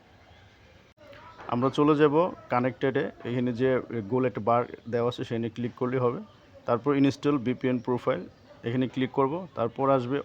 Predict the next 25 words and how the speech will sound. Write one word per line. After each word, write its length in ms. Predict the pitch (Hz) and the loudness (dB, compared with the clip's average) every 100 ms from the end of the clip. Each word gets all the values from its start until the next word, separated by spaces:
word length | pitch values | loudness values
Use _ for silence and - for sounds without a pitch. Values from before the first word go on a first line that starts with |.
| - | -2
ওকে 400 | 135 - 147 185 95 | -2 0 -4 -4 -6
বা 120 | 131 | -6
ক্যান্সেল, 420 | - 120 - 147 | -2 -4 -2 -2
আমরা 200 | 127 117 | -2 0
ওকে 280 | 117 - 123 | -2 -2 -4
ক্লিক 260 | - 120 113 | -4 -6 -4
করব। 320 | 135 135 202 - - - - - - - - - - - - | -2 0 -2 -8 -20 -20 -20 -20 -20 -20 -20 -20 -20 -12 -6
একটু 240 | 135 156 | 0 4
অপেক্ষা 320 | 135 143 - | 4 4 4
করতে 280 | 156 151 151 | 4 2 4
হবে 240 | 151 143 190 196 - - - - | 4 4 0 -4 -12 -20 -20 -6
প্রিয় 160 | 123 117 | -2 2
দর্শক। 400 | 117 113 160 190 - - - - - - - - - - _ - - - - - - - - - | 2 0 -2 -4 -10 -20 -20 -20 -20 -20 -20 -20 -20 -20 _ -20 -20 -20 -20 -20 -20 -20 -20 -2
চেক 200 | 135 151 | -2 0
ইন 120 | 139 | 0
কানেকশন, 560 | 131 127 - - 165 185 - _ - _ - - 98 | 0 -2 -4 -6 -6 -8 -16 _ -20 _ -20 -14 -6
হ্যাঁ, 220 | 117 117 | -2 -2
কানেক্টেড 420 | 120 120 - 131 - | -2 -4 -4 -8 -2
হয়ে 180 | 135 | 0
গেছে। 260 | 139 143 160 214 - - - - - - - - | 0 -2 -6 -8 -12 -20 -20 -20 -20 -20 -20 -10
এখন 200 | 117 127 | -2 2
আমরা 180 | 147 147 | 4 4
চলে 280 | 151 165 160 | 4 4 4
যাব 180 | 151 151 | 4 4
সোজা 460 | - 147 143 135 | 4 4 6 4